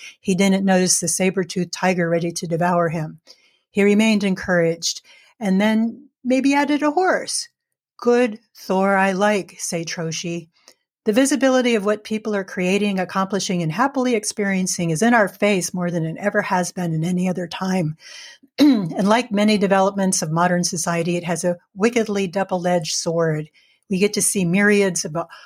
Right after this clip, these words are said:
art, music, writing, and discover strangers we want to follow because we are inspired, entertained, or have a sense of kindred connection. Sometimes they end up as our friends. The dark side is more common.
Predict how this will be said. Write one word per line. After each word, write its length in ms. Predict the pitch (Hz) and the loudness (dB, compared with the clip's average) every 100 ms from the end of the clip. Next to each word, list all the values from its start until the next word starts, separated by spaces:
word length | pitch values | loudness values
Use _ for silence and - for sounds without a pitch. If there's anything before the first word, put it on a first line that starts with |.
| _ - | _ 2
art, 300 | 254 254 233 | 2 2 0
music, 420 | 233 233 233 233 | 2 2 0 2
writing, 300 | 208 208 208 | 2 2 0
and 60 | 180 | -2
discover 400 | 190 - 202 196 | -2 -2 -2 -2
strangers 600 | - 202 196 196 196 190 | -2 -2 -2 0 -2 -2
we 80 | 180 | -2
want 120 | 180 | 0
to 80 | 165 | -2
follow 360 | 202 233 233 226 | 2 4 4 2
because 420 | - 185 196 180 | -2 -4 -4 -4
we 100 | 190 | -2
are 100 | 175 | -2
inspired, 680 | 165 160 - 240 247 240 233 | -2 -4 -2 0 2 2 0
entertained, 720 | 214 208 196 202 196 196 196 - _ _ _ _ _ | -2 -4 -4 -4 -2 -4 -4 -10 _ _ _ _ _
or 240 | 330 339 320 | 0 2 4
have 180 | 277 | 2
a 60 | 226 | 2
sense 360 | 220 220 208 - | 0 0 0 0
of 180 | 190 - | -4 -4
kindred 640 | 185 175 175 180 170 160 - _ _ | -4 -4 -2 -2 -2 -8 -16 _ _
connection. 640 | - 175 170 170 - 165 165 | -4 -2 -2 -4 -6 -4 -2
Sometimes 560 | 190 185 190 185 175 | -2 0 0 0 0
they 140 | 190 180 | 0 2
end 160 | 175 | 2
up 180 | 175 165 | 0 -2
as 160 | 180 170 | -4 -2
our 160 | 170 | -2
friends. 640 | 170 233 254 247 175 - - | -2 0 2 2 0 -4 -6
The 100 | - | 0
dark 260 | 202 311 330 | 2 2 2
side 280 | 233 208 202 | 2 2 2
is 120 | 190 | 0
more 160 | 185 170 | 0 -2
common. 600 | - 175 175 165 160 | -2 -2 0 -4 -6